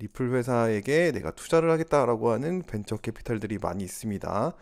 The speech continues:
우리가 뭐 너무나도 잘 알고 있죠. 에스비아이나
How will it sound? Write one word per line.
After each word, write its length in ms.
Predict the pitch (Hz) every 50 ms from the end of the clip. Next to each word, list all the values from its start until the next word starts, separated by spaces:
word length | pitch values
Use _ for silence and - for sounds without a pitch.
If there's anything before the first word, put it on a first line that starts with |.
| - - - - - - _
우리가 320 | _ 135 156 170 175 180 165
뭐 120 | 147 135
너무나도 340 | 123 131 139 151 147 139 127
잘 180 | - - -
알고 220 | 110 101 104 120 120
있죠. 320 | 107 - - 113 135 170
에스비아이나 1080 | - - - - - 131 123 120 123 131 123 120 117 107 101 101 101 107 120 156 202